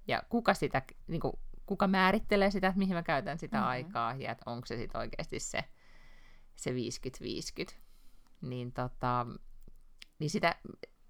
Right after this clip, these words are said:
Speaker 1: mä oon ehkä niinku, jos on tälleen konfliktiherkkä, niin, ja aika helposti sanoo, että äh, no mä voin tehdä ja mä hoidan, niin sit, sit Excelistä voi näyttää, että tässä on nyt et punaista vähemmän kuin vihreitä,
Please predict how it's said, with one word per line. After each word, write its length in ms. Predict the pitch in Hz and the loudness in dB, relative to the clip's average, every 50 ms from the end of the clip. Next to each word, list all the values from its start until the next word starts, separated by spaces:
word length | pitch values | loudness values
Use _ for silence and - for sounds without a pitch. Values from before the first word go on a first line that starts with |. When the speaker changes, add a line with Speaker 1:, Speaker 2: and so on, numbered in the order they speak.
| - - _ _ _ _ - | -20 -20 _ _ _ _ -14
Speaker 1:
mä 220 | - - - 170 | -8 -4 0 0
oon 160 | 175 170 - - _ | 2 0 0 -2 _
ehkä 240 | - 165 - - 165 | 0 2 2 2 2
niinku, 260 | 165 165 160 170 160 - - - - - - - | 2 4 4 4 4 2 0 -12 -12 -10 -6 -4
jos 140 | 160 - | -2 0
on 80 | 165 160 | 0 2
tälleen 220 | - 170 165 165 | 2 2 2 2
konfliktiherkkä, 1080 | 160 - 202 202 185 - - 131 - - - 135 - 135 131 - - - - - - - - - - - - - - - | 2 2 2 2 2 0 -2 -4 -4 -2 0 2 4 4 4 4 2 -2 0 2 2 2 2 -2 -10 -10 -8 -8 -6 -4
niin, 320 | - 147 113 110 139 127 - - | -4 -2 -2 -2 -4 -4 -6 -4
ja 180 | - 147 135 123 | -2 2 2 4
aika 200 | 147 151 - 196 | 2 2 2 0
helposti 420 | 190 147 143 - 147 - - 131 | 2 2 2 2 0 -2 -2 -2
sanoo, 320 | 131 - 123 123 120 117 | -2 0 0 0 2 2
että 240 | 117 - - - 127 | 0 0 0 2 2
äh, 120 | 127 123 - | 0 0 0
no 80 | - 123 | -4 -2
mä 120 | 123 123 | -2 -2
voin 180 | 120 120 120 117 | -2 -2 -4 -4
tehdä 300 | - - 135 143 - - | -4 -4 -4 -4 -4 -4
ja 140 | 107 104 - | -4 -4 -4
mä 80 | 120 135 | -4 -4
hoidan, 520 | 131 160 120 117 120 120 123 123 139 180 - - - - - - - - - - | -4 -2 -2 -2 -2 -2 -2 -4 -4 -6 -8 -12 -18 -20 -20 -20 -20 -20 -12 -8
niin 80 | 180 | -6
sit, 160 | 160 - 165 - | -6 -6 -4 -4
sit 140 | - 180 - | -4 -4 0
Excelistä 500 | - - 262 - - - 123 120 - - | 0 0 0 0 -2 -4 -4 -4 -4 0
voi 140 | - 190 180 | 0 2 2
näyttää, 400 | 170 170 160 160 - - 147 120 | 4 2 0 0 -2 -2 -2 -2
että 220 | - - - - - - - - - | -2 -4 -6 -8 -8 -8 -10 -16 -14
tässä 220 | - 269 - 196 | -12 -6 -4 -2
on 80 | 170 175 | -2 -2
nyt 140 | 185 - 202 | -2 0 -2
et 160 | 208 - - - | -2 -2 -4 -4
punaista 400 | 269 220 180 165 143 - - 160 | 0 0 0 0 0 -2 -2 -2
vähemmän 380 | 156 170 185 208 147 123 - | 0 0 0 -2 -4 -4 -6
kuin 140 | - 147 160 | -6 -8 -8
vihreitä, 460 | - 135 - - - 135 127 127 - | -6 -6 -6 -4 -2 -2 -2 -2 -4